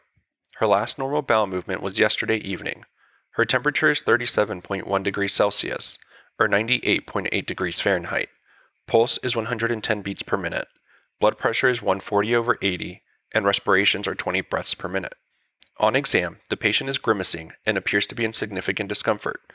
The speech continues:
Heart and lung exams are within normal limits. The patient's abdomen is soft and non-distended,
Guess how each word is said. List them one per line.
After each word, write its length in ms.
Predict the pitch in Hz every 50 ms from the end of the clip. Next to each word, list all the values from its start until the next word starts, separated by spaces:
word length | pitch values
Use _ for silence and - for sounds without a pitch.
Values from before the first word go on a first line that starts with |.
| _ _ - - _ _ _ _ _
Heart 220 | - - 117 - -
and 120 | 151 151
lung 140 | 135 127 127
exams 460 | 127 110 104 98 98 90 87 90 - -
are 80 | - 98
within 240 | 98 95 - 101 98
normal 300 | 95 92 92 92 92 92
limits. 480 | 107 104 85 - - - - - - _ _ _ _ _ _ _ _ _ _ -
The 80 | 104 -
patient's 340 | 120 117 - - 151 - - -
abdomen 360 | 113 107 110 117 113 117 113
is 100 | 120 -
soft 340 | - - 85 85 82 - -
and 120 | - 107
non-distended, 760 | 98 98 101 101 104 - - - 110 110 101 87 78 - -